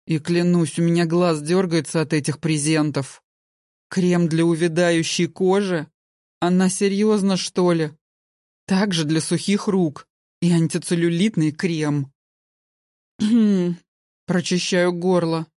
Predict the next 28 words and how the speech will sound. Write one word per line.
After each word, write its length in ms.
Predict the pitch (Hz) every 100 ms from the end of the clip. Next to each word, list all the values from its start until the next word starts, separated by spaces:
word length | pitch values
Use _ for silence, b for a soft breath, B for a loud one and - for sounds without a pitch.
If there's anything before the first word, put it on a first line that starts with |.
| _ _ _ _
Очень 380 | - 185 - 214
мило 340 | 220 196 170
с 140 | 160
вашей 320 | 170 175 - 175
стороны. 720 | - 180 175 175 170 170 175 _ _ _ _ _ _ _ _ _ _ _ _
Да 240 | 165 165 156
что 400 | - - 180 165
ты, 260 | - 127 - -
за 240 | 147 170
кожей, 400 | 156 175 247 262
моя 240 | 247 202 175
дорогая, 640 | 170 175 165 170 160 151 -
нужно 400 | 196 208 185 190
следить 420 | 180 196 180 180
с 80 | -
молоду. 640 | 190 196 185 160 147 143 135 _ _ _ _
Хмурость 560 | - 175 185 175 170 -
и 40 |
морщины 680 | 165 156 160 - 247 240 139 -
ни 140 | 185
одну 260 | 170 175 202
женщину 500 | 175 170 180 - 226
не 140 | 240
красят. 560 | - 202 175 - 156 - _ _ _ -
Мужик 380 | 208 202 196
глазами 520 | 185 190 185 190 185 156
любит, 420 | 165 180 135 135
понимаешь? 760 | 156 151 143 156 392 185 -